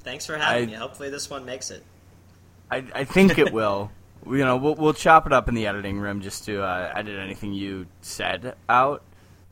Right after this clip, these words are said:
Speaker 2: Uh,
Speaker 1: Yeah,
Speaker 2: so
Speaker 1: take
Speaker 2: it'll
Speaker 1: out
Speaker 2: really
Speaker 1: all
Speaker 2: just
Speaker 1: the parts where I sound like a jackass, which
Speaker 2: W-
Speaker 1: should leave at least a good thirty seconds of me.
Speaker 2: Yeah, it's just gonna, like, Noah and I are just gonna have long pauses in between saying some of
Speaker 1: Yeah.
Speaker 2: the stuff we say. It'll be better for the listener, though. They'll appreciate
Speaker 1: Yeah,
Speaker 2: it.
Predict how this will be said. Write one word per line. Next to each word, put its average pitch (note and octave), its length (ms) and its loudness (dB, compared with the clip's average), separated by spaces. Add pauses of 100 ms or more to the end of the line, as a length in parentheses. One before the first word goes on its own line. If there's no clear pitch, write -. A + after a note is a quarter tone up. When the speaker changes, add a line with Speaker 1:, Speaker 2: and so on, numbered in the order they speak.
Speaker 2:
Uh, G#2 40 -4 (160)
Speaker 1:
Yeah, F#2 40 -4
Speaker 2:
so B2 140 -6
Speaker 1:
take C3 100 0
Speaker 2:
it'll D#3 80 4
Speaker 1:
out F3 40 6
Speaker 2:
really F3 140 6
Speaker 1:
all D3 60 2
Speaker 2:
just C#3 120 -4
Speaker 1:
the D#3+ 60 -8
parts D3 200 -8
where C#3 80 -6
I C3 60 -4
sound C3 260 -4
like A#2+ 180 -8
a - 20 -16
jackass, G#2+ 600 -14
which - 460 -20
Speaker 2:
W- A2+ 180 -10
Speaker 1:
should A#2+ 80 -20
leave B2+ 180 -14
at A#2+ 100 -14
least B2+ 220 -12
a - 20 -18
good A2+ 240 -10 (600)
thirty A2+ 240 -12
seconds G#2 440 -18
of A2+ 100 -20
me. G2+ 180 -18 (760)
Speaker 2:
Yeah, A#2 260 -2
it's B2+ 180 -8
just D3+ 180 -6
gonna, D3+ 260 2
like, B2 160 -2
Noah C3+ 220 2
and B2+ 80 2
I A#2+ 100 2
are A#2 60 -2
just A2 180 -10
gonna A#2+ 120 -6
have G2+ 220 -6
long A2 680 -2
pauses F2+ 560 -4
in F#2 140 -10
between F2+ 320 -14
saying E2+ 280 -12
some F2+ 160 -12
of F2 60 -14
Speaker 1:
Yeah. F#2 60 -12
Speaker 2:
the - 60 -16
stuff - 220 -10
we G#2 60 -14
say. F#2 300 -8 (320)
It'll E3 160 -2
be F3 140 -4
better C#3+ 280 0
for - 120 -12
the G#2 100 -10
listener, F#2 360 -10
though. F2+ 180 -6
They'll G#2+ 200 -6
appreciate F#2+ 460 -12
Speaker 1:
Yeah, C3+ 140 -4
Speaker 2:
it. - 60 -16